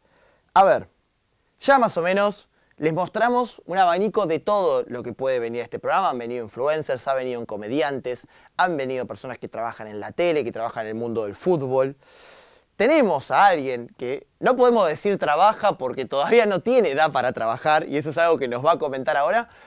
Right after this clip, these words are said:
pero lo conocen de las redes sociales. Para los más creyentes que están del otro lado, algunos lo toman como un amuleto en el cual se afianzan para ver a su equipo tener una victoria, pero seguramente a-, algún tweet,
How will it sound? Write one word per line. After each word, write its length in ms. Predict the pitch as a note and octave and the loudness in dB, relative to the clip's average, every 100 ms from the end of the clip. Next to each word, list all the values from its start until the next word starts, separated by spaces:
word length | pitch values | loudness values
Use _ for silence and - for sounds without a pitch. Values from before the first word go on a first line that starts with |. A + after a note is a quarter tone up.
| _ | _
pero 200 | - F3+ | 0 2
lo 220 | F3 F3 E3+ | 4 4 4
conocen 480 | F3+ G3+ B3 A3+ | 2 2 0 -2
de 80 | F3+ | -2
las 140 | C3 C3 | -2 0
redes 240 | D#3+ D#3+ | 0 0
sociales. 640 | A2+ - D#3 F3+ G#3+ A3 - _ _ _ _ | -2 -2 0 2 -2 -6 -16 _ _ _ _
Para 200 | E3+ D#3+ | 0 2
los 160 | D#3+ | 0
más 180 | F3 A#3+ | 2 0
creyentes 520 | - F#3+ D#3+ G3+ G#3 F3 | 0 -2 -2 -2 -2 -4
que 80 | |
están 220 | C3+ D#3+ D#3 | -4 -2 0
del 120 | D3 | 0
otro 220 | D#3+ C#3+ | -2 0
lado, 340 | D3+ F#3+ G#3+ - | 2 2 0 -4
algunos 460 | C3 D3 F#3 F#3 | -4 -2 -2 -2
lo 140 | C#3 C3 | -4 -2
toman 240 | D#3 E3 | -2 -2
como 140 | B2+ C3+ | -2 -4
un 100 | D3+ | -2
amuleto 440 | C#3+ C3 C3+ D3+ D#3+ | -2 0 0 0 -4
en 60 | |
el 80 | B2+ | -2
cual 220 | C3+ D3+ | -2 -2
se 160 | D3+ C3+ | -2 -6
afianzan 800 | A#2+ - F3 F3 F#3 F#3+ F#3 F#3 - - - | -6 -2 -2 0 -2 -4 -6 -8 -16 -20 -6
para 220 | B2+ C3 | -2 0
ver 180 | C#3+ E3+ | 2 2
a 120 | D3 | 0
su 100 | D3 | -2
equipo 320 | C#3+ A#2+ D#3+ C3+ | -6 -4 -4 -2
tener 160 | C#3 | -2
una 160 | D3 C3 | -2 -2
victoria, 580 | A#2+ - F#3 G3 A3 A3+ _ _ _ _ _ | -2 0 2 4 0 -2 _ _ _ _ _
pero 180 | - D#3+ | -2 -2
seguramente 1080 | D#3 F3 F3 A#3+ G#3+ F3 F#3 F#3+ F3+ F3+ F3+ _ _ _ _ _ _ _ | -2 0 4 4 4 2 0 0 0 -2 -4 _ _ _ _ _ _ _
a-, 100 | - - D#3 | -18 0 2
algún 260 | F3+ G#3 | 4 2
tweet, 440 | F3+ E3+ E3+ D#3+ | 0 2 2 2